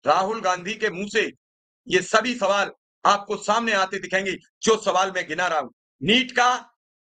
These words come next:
महंगाई का, मणिपुर का, करोड़पति जो देश छोड़कर जा रहे हैं, ये आपका बुलडोजर, ये सभी सवाल उठेंगे। देश में संविधान से देश चलेगा, देश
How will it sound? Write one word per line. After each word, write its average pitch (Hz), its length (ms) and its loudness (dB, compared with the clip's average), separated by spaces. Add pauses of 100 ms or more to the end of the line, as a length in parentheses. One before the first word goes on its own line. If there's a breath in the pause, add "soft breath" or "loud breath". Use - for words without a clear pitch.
(100)
महंगाई 226 460 2
का, 240 220 2 (500)
मणिपुर 247 400 2
का, 240 280 0 (1500)
करोड़पति 240 500 0
जो 240 120 -2
देश 240 200 0
छोड़कर 233 360 -4
जा 226 100 2
रहे 240 160 -2
हैं, 240 100 -2
ये 233 380 0 (760)
आपका 214 580 0 (420)
बुलडोजर, 247 560 2
ये 254 180 -4
सभी 254 320 -2
सवाल 247 340 2
उठेंगे। 247 340 -4 (520)
देश 220 340 2
में 240 160 -4
संविधान 202 680 -4
से 226 160 -2
देश 202 300 -4
चलेगा, 165 340 -2 (600)
देश 247 420 2